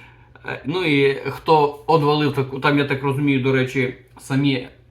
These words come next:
е, як аукціон йшов, то заплатили п'ять мільйонів двісті тисяч, а цей мільйон зверху, це, я так розумію, послуги аукціону чи що, тому що в кінцевому випадку для цього, е, покупця, а їм виявився такий собі Джастін Сан.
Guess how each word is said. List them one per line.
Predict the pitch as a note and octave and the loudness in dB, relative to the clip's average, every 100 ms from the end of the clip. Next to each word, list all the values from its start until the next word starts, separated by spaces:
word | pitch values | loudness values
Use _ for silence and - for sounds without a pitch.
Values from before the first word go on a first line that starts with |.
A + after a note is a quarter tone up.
| - | -12
е, | B2 | -4
як | C3 B2+ B2+ | 0 0 0
аукціон | B2+ B2+ C3+ B2+ | -2 -2 -2 0
йшов, | C3 C3 D#3+ C#3 | 0 -2 -6 -6
то | - | -4
заплатили | B2 B2 B2+ B2 C3+ B2 | -2 -2 -4 -4 -2 -2
п'ять | A#2+ C3+ B2 | -2 -2 0
мільйонів | B2+ B2 B2+ B2 | 0 2 2 0
двісті | B2 F3 C3+ C3 | -2 -6 -8 -8
тисяч, | C3 B2+ A#2 A2+ | -4 -6 -6 -10
а | |
цей | G2+ C#3+ C3+ - - - | -6 -2 -2 -4 -18 -8
мільйон | B2+ C#3 D3 D3 | 0 0 2 0
зверху, | C3 B2+ D#3 - C3 | 0 2 0 0 -6
це, | B2+ | -2
я | B2 | -2
так | B2 B2 | -4 -6
розумію, | B2+ B2+ B2+ A#2+ - | -4 0 0 0 -2
послуги | C3+ B2+ B2+ B2 | -2 -2 0 0
аукціону | B2 B2 - C3 C#3+ A#2+ | 0 -2 -2 -2 0 -4
чи | F#2+ G2 | -8 -12
що, | G2+ | -14
тому | F#2 G#2+ A#2 | -12 -8 -8
що | B2+ A2+ - - | -4 -6 -8 -20
в | - | -18
кінцевому | - B2 A#2+ C3+ B2 A#2+ | -8 -6 -2 -2 -2 -2
випадку | A2 E3 F#3 - C#3+ B2 - _ _ _ _ _ _ _ - | -4 -6 -8 -6 -4 -6 -8 _ _ _ _ _ _ _ -16
для | G#2+ A#2 | -6 -4
цього, | B2+ C#3 B2 B2 A#2 - | -2 0 0 0 -2 -6
е, | G#2 F#2+ F#2 - | -12 -10 -12 -12
покупця, | - C#3 C3+ B2 - E3+ F3+ - | -6 -4 -4 -6 -2 0 0 -2
а | |
їм | A2 C3+ | -2 0
виявився | C3 C3+ B2+ B2+ | 2 2 2 -4
такий | B2 B2 B2+ | -10 -8 -6
собі | - A#2 G#2+ | -6 -8 -6
Джастін | B2+ B2+ B2 - A2+ | -2 -2 -2 -6 -8
Сан. | - C3 A#2+ F#2 | -4 0 0 0